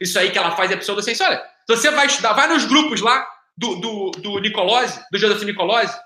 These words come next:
e vê a quantidade de relato que tem. Quantidade de relato que tem. De pessoas que falam, "Ah, tô bem, tô ajustada." E aí depois vem outra coisa. Ah,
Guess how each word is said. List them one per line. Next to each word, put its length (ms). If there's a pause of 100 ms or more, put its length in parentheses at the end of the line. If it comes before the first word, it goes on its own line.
e 80
vê 100
a 100
quantidade 600
de 60
relato 480
que 120
tem. 220 (920)
Quantidade 320
de 100
relato 220
que 120
tem. 160 (460)
De 60
pessoas 240
que 100
falam, 220
"Ah, 40
tô 140
bem, 240
tô 60
ajustada." 580 (140)
E 40
aí 60
depois 220
vem 80
outra 320
coisa. 480 (440)
Ah, 800